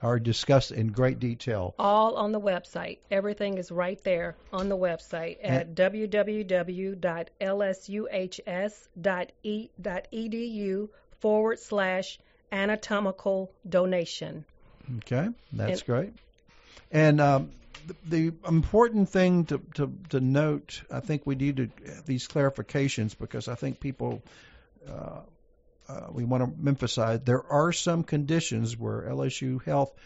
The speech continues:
Speaker 1: Well Body Program will not accept the remains. And let, go over those re-, briefly because I think they're quite important because
Speaker 2: That
Speaker 1: a lot
Speaker 2: is
Speaker 1: of people don't understand that.
Speaker 2: That is accurate. Uh,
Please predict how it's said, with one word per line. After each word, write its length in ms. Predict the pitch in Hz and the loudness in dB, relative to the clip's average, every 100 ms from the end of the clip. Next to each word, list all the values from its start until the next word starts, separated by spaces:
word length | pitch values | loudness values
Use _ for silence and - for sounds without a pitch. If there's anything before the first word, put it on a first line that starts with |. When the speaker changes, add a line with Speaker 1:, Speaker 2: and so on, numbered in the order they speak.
| - - | -10 2
Speaker 1:
Well 240 | 135 139 | 6 6
Body 320 | 120 139 160 | 4 2 2
Program 460 | 127 120 110 113 117 | 0 0 0 -2 -2
will 160 | 107 | 0
not 340 | 107 113 131 147 | 4 4 4 2
accept 460 | 143 - 123 - _ _ - - - | -2 -2 -2 -2 _ _ -20 -20 -6
the 80 | 120 | 0
remains. 500 | 117 110 107 - - | 4 4 2 0 -6
And 260 | - - - | -6 -6 -6
let, 140 | - - - 117 | -10 -12 -12 0
go 160 | 139 | 4
over 160 | 156 156 | 4 6
those 240 | 147 127 | 6 6
re-, 140 | 127 131 | 4 0
briefly 420 | 123 135 127 110 | 2 2 2 0
because 160 | - | -2
I 60 | 123 | 0
think 200 | 120 143 | 2 2
they're 100 | 160 | 0
quite 240 | - 160 156 | 2 4 4
important 500 | 151 147 131 104 101 | 4 6 4 4 -4
because 200 | 113 - | -4 2
Speaker 2:
That 100 | 123 | 4
Speaker 1:
a 20 | |
lot 100 | 127 | 4
Speaker 2:
is 60 | |
Speaker 1:
of 60 | - | 4
people 440 | 151 147 143 127 - - - | 2 4 4 4 2 -20 -6
don't 160 | - 127 | 6 10
understand 600 | 135 139 135 170 175 139 | 12 10 8 6 6 6
that. 220 | 107 - - | 4 -2 -2
Speaker 2:
That 220 | 185 185 | 0 2
is 160 | 196 - | 0 -2
accurate. 560 | 214 208 196 180 175 - | -2 -2 -2 -2 -4 -4
Uh, 360 | 170 165 165 | -6 -4 -6